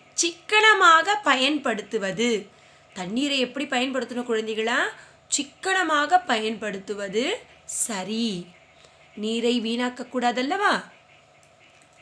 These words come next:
சாலையின் ஓரமாக நடந்து செல்வது சரி.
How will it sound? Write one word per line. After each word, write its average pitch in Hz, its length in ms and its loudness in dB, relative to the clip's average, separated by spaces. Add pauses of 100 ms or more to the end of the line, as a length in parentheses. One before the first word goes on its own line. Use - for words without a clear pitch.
(220)
சாலையின் 381 880 6
ஓரமாக 339 760 4
நடந்து 254 500 2
செல்வது 190 760 -2 (880)
சரி. 233 920 2